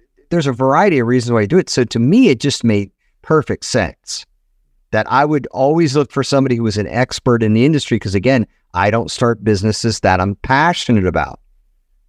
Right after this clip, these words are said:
So by nature, I wouldn't know that much about them. I would see a need like the digital marketing. Okay. I don't know anything about it, but I knew, but James did. James is really passionate about it. He's an addict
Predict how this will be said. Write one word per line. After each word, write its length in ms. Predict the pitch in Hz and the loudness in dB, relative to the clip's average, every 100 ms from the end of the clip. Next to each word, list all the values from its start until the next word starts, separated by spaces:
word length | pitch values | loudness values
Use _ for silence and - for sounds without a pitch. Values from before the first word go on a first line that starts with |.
| _ | _
So 380 | - 107 98 98 | -4 -2 -2 -6
by 340 | 95 120 107 | -2 0 0
nature, 440 | 107 139 170 135 | 2 0 0 0
I 80 | 110 | 0
wouldn't 320 | 104 113 110 | 0 -2 0
know 220 | 110 117 110 | 2 2 2
that 180 | 107 | 2
much 240 | 107 107 - | 0 -2 -2
about 340 | 107 135 151 | 0 2 2
them. 160 | 113 95 | -2 -2
I 100 | 104 | -2
would 160 | 98 | -4
see 280 | - - 120 | -6 0 2
a 60 | 98 | 2
need 380 | 104 104 104 117 | 2 2 2 2
like 220 | 95 - | 0 -2
the 80 | 90 | -2
digital 340 | 98 92 90 | -2 0 -2
marketing. 640 | 90 131 190 107 104 180 - _ _ _ _ _ _ _ | 0 0 0 -2 -2 -2 -4 _ _ _ _ _ _ _
Okay. 400 | - 110 117 185 | -2 2 2 2
I 220 | - 78 98 | -2 -4 -4
don't 140 | 123 | 0
know 100 | 117 | 2
anything 220 | 107 98 | 2 2
about 360 | 90 85 90 113 | 0 2 2 2
it, 140 | 160 | 0
but 200 | - 117 | 0 0
I 80 | 110 | 2
knew, 180 | 110 107 - | 0 -2 -4
but 140 | 98 | -4
James 420 | - 113 190 208 | 2 4 4 2
did. 320 | - 113 185 _ _ _ _ _ _ _ - | 0 0 -2 _ _ _ _ _ _ _ -2
James 340 | 127 226 175 | 2 2 2
is 120 | 131 | 0
really 260 | 151 269 330 | 2 2 0
passionate 520 | 135 107 95 - 87 | 0 0 -2 -4 -2
about 340 | 80 80 71 | 0 0 -2
it. 100 | 62 _ _ _ - | -8 _ _ _ -4
He's 220 | 180 180 | -2 0
an 80 | 117 | 0
addict 560 | 208 254 - - _ | 2 0 -2 -10 _